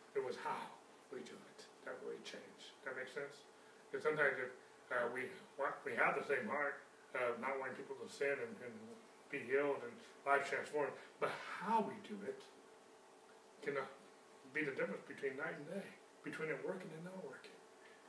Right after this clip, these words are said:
And I've seen this work. I've seen this work, people getting healed. I've seen this work with people being set free from all kinds of addictions and lifestyles. I've seen this work in relationships and marriages. I've seen it work in every which way. It works.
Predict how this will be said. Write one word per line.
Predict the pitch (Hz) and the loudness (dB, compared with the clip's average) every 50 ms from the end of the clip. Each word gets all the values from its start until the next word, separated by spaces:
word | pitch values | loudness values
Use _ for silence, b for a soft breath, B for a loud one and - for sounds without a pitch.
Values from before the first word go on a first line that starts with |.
| B - - | B -2 0
And | 139 147 | 0 2
I've | 147 - | 0 -2
seen | - - 185 180 | -4 -4 -4 -4
this | 175 - - - - - | -4 -6 -6 -10 -12 -14
work. | - - - - - - - - - - | -14 -16 -16 -18 -20 -20 -20 -14 0 2
I've | 156 - | 2 2
seen | - - 180 180 180 | 2 2 0 0 0
this | 170 160 - - | 0 -2 -2 2
work, | 151 151 151 151 - - - - - | 2 2 2 0 -4 -10 -14 -6 -4
people | 151 147 147 131 | 0 0 2 2
getting | 131 139 135 127 107 107 | 2 2 0 0 -2 -4
healed. | 120 113 107 104 101 | -4 -4 -4 -4 -6
I've | - - | -6 -8
seen | - - 190 190 185 | -4 0 0 2 2
this | 180 165 - - | 2 0 -2 0
work | 143 143 139 135 B B B B - | 4 4 4 4 B B B B 4
with | 151 135 - - | 4 4 4 2
people | 151 139 - 139 | -2 -2 -2 0
being | 135 139 127 123 123 | 0 0 0 0 0
set | - 147 139 - - | 2 2 0 0 0
free | - 143 135 131 | 0 0 0 0
from | - 135 131 127 | 0 -4 -4 -2
all | 131 131 131 | -2 -2 -2
kinds | - 143 127 127 127 120 | 0 0 0 0 -2 -2
of | 120 120 | -4 -6
addictions | 110 - 131 123 - - - - 220 214 - - - - - | -6 -4 -6 -6 -6 -6 -8 -8 -8 -10 -10 -12 -14 -8 -6
and | 131 123 - | -6 -4 -4
lifestyles. | - 117 - - - - - - - - - - - B B B B B 151 | -4 -4 -6 -6 -8 -8 -8 -8 -6 -8 -8 -10 -14 B B B B B 2
I've | 139 - - | 4 4 2
seen | - 170 175 175 | 2 0 0 4
this | 156 143 - 143 | 4 2 2 2
work | 135 135 131 127 B B B B - | 2 2 2 2 B B B B 0
in | 139 131 127 123 | 2 2 2 0
relationships | 123 123 123 127 127 123 - - 107 101 - - - - - - | -4 -4 -2 -2 -2 -2 -2 -4 -6 -8 -6 -6 -6 -6 -6 -8
and | 120 113 113 | -10 -8 -6
marriages. | 113 110 107 104 101 - - - - - - - B B B B - | -4 -4 -4 -6 -6 -8 -10 -10 -10 -10 -10 -12 B B B B 0
I've | 147 - | 0 0
seen | - - - 175 175 165 | 0 -2 -2 -2 0 0
it | 147 139 143 | 0 0 2
work | 143 139 139 - | 2 2 2 2
in | - - - - - 180 | -2 -6 -8 -2 0 2
every | 175 170 165 151 139 135 135 | 2 4 4 2 2 2 2
which | 131 127 - - | 0 0 0 -4
way. | 117 104 98 101 - - - - - - - - - - - - - | -6 -8 -8 -8 -10 -14 -16 -18 -20 -20 -20 -20 -20 -20 -10 -2 0
It | 143 131 - | 0 0 0
works. | 135 131 - - - - - - - | -2 -6 -6 -8 -12 -12 -14 -14 -14